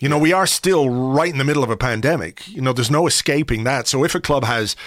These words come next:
six, eight covid cases, then there's very good reason for a game to be postponed. Um, you know, but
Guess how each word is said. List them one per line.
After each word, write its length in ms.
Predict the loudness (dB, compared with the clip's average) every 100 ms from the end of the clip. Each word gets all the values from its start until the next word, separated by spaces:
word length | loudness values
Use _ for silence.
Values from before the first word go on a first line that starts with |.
| -18 -18 -20 _
six, 340 | -4 -2 -2 -4
eight 320 | -2 -4 -6 -4
covid 400 | 0 0 -2 -4
cases, 520 | -4 -2 -2 -2 -4 -8 -20 -20 _ _ _
then 560 | -4 0 2 2 0 -4 _ _ -20 -20 -20 -20 -6
there's 180 | -2 -2
very 260 | 0 0 2
good 180 | 0
reason 300 | -2 -4 -4
for 120 | -4 -2
a 60 |
game 220 | -2 -6
to 80 | -6
be 140 | -6 -8
postponed. 760 | -6 -6 -6 -8 -10 -16 -20 _
Um, 600 | -8 -6 -4 -4 -4 -6 -6
you 160 | -2
know, 280 | 0 -2 -4 -14 _ _ _ _ _ _ _ -2
but 320 | 0 0